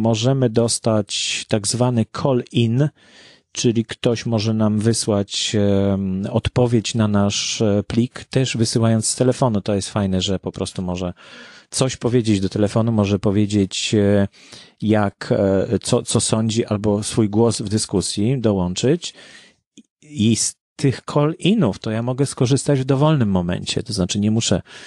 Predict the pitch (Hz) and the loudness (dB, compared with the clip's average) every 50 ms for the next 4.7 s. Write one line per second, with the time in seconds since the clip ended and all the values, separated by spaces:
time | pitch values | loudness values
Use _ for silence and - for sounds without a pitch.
0 | - - _ - - - 104 101 104 104 101 101 90 98 90 - - - 98 92 | -20 -20 _ -4 -2 0 0 2 2 2 2 2 0 0 -2 -2 -2 0 0 0
1 | 92 - - 107 98 - - 110 92 82 82 101 - - - - 92 90 95 98 | 0 -2 -2 -4 -4 0 0 0 0 0 -2 -4 -4 -6 -6 -6 -4 -2 0 0
2 | 107 135 180 208 120 98 98 98 98 98 95 95 95 95 95 95 95 95 98 95 | 2 0 0 -2 -4 -2 0 0 2 2 2 2 2 2 2 2 2 0 0 -2
3 | - - - - 104 98 98 95 95 95 101 113 113 107 98 85 - 85 - 92 | -4 -4 -2 0 2 4 4 2 0 0 0 0 2 2 2 0 0 -2 -2 -2
4 | 87 - - 95 85 85 85 - - 98 120 165 - - | -2 -2 -2 -2 -2 -2 -4 -2 0 0 0 0 0 -4